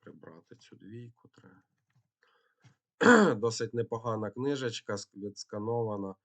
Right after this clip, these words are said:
е, по конструкції, принципу роботи газотурбінних двигунів. І ось тут, е, якраз розділ турбіни Г Т Д. Е, ну, ось одразу, до речі, П С дев'яносто.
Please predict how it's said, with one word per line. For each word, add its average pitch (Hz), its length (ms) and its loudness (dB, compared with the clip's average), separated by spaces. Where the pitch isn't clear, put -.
е, 101 360 -6
по 113 300 0
конструкції, 104 1000 -8
принципу 95 580 -8
роботи 95 500 -10
газотурбінних 92 880 -12
двигунів. 123 640 -8
І 113 60 -8
ось 120 200 0
тут, 123 240 -8
е, 107 40 -8
якраз 104 520 -4
розділ 98 460 -6
турбіни 92 540 -10
Г 87 260 -16
Т 101 100 -10
Д. 131 320 -6
Е, 95 720 -6
ну, 131 160 -6
ось 120 180 -2
одразу, 110 640 0
до 95 100 -6
речі, 92 300 -6
П 113 320 -2
С 110 80 -10
дев'яносто. 95 680 -10